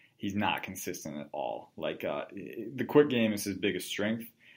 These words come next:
but I saw so much of the quick game, you know, what does he do if he's asked to expand on that? And I, I didn't see enough from him, especially with his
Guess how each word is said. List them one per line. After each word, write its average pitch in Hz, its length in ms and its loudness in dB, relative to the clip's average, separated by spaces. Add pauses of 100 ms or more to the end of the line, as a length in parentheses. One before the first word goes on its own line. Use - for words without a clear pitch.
(140)
but 98 80 4
I 87 180 2
saw 110 320 8
so 107 260 2
much 107 220 0
of - 60 -8
the - 80 -10
quick 98 280 -4
game, 110 340 2
you 95 60 -2
know, 87 380 -6
what 107 400 2 (240)
does 107 220 0
he 98 100 -2
do 90 160 -2
if 87 80 -2
he's 95 200 -2
asked 80 300 -2
to 78 100 -12
expand 76 500 -8
on - 180 -14
that? 67 220 -10
And 87 80 -10
I, 92 240 -2
I 101 40 0
didn't 92 220 -4
see 92 220 -4
enough 87 340 -8
from 87 140 -10
him, 90 200 -8
especially 92 420 -4
with 87 140 -8
his 80 280 -10